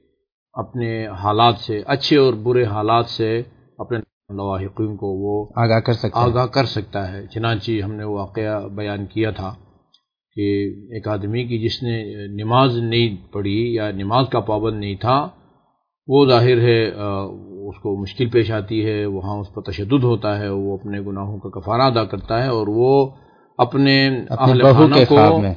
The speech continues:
Speaker 1: جی۔
Speaker 2: اپنی بہو کے خواب میں۔
Speaker 1: جی،
Speaker 2: آپ
Speaker 1: جی،
Speaker 2: نے
Speaker 1: جی،
Speaker 2: بیان فرمایا
Speaker 1: بالکل،
Speaker 2: کیا؟
Speaker 1: خواب میں، بلکہ، آ، اپنے خواب میں، بہو کے خواب میں بھی، بیٹے کے خواب
Speaker 2: بیٹے کے
Speaker 1: میں
Speaker 2: خواب
Speaker 1: بھی،
Speaker 2: میں بھی۔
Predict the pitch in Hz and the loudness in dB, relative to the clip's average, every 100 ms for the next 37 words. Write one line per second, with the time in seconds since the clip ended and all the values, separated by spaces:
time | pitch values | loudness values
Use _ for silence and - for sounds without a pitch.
0 | - 117 117 139 143 - 123 113 120 147 | -6 4 6 6 4 2 2 4 4 4
1 | 131 - 104 95 95 110 131 110 110 107 | 0 0 -2 -2 -2 4 4 6 4 4
2 | 110 117 110 127 123 110 135 139 139 143 | 4 4 4 2 2 4 4 4 2 2
3 | 143 127 120 117 135 131 120 113 107 107 | 2 0 -2 0 2 4 2 0 -2 -2
4 | 101 101 98 101 113 107 101 101 117 135 | -4 -8 -10 -12 -12 -10 -12 0 4 6
5 | 139 117 110 156 175 156 151 143 143 139 | 4 2 4 4 4 6 4 4 0 0
6 | 131 104 104 160 175 - 143 120 127 120 | 0 0 2 2 2 4 4 6 4 4
7 | 120 139 98 | 4 4 2